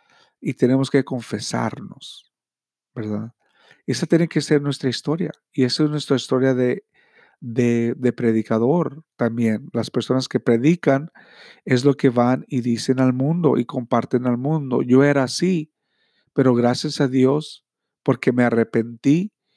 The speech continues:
y he tra-, y he decidido cambiar mi manera de vivir, hoy vivo de, de, mi, vivo de diferente manera", ¿verdad? Pero, como te digo, los sacramentos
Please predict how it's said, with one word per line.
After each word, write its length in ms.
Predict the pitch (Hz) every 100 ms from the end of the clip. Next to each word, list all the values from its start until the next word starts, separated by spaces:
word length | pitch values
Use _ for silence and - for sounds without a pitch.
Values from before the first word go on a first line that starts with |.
| _ _ _
y 160 | 131
he 100 | 127
tra-, 180 | - 123 -
y 200 | 135 127
he 80 |
decidido 480 | 131 135 - 131 135
cambiar 460 | - 120 120 127 123
mi 140 | 127
manera 460 | 120 120 120 120 117
de 100 | 113
vivir, 460 | 117 110 147 196 _ _ _ _ _ _ _ _
hoy 300 | 135 156 165
vivo 340 | 135 127 131
de, 140 | 123 120
de, 260 | - 123 131
mi, 340 | 123 131 - _
vivo 380 | 123 131 135 147
de 140 | 135 120
diferente 880 | 117 - 117 113 110 - 117 - -
manera", 640 | 113 110 107 110 98 - _ _ _ _ _ _ _ _ _ _ _ _ _ -
¿verdad? 340 | 113 110 113 127 - - - - _
Pero, 340 | - 139 120 -
como 160 | 147 147
te 100 | 160
digo, 280 | 147 - _
los 200 | 139 143
sacramentos 1000 | - 175 233 196 151 135 143 151 - -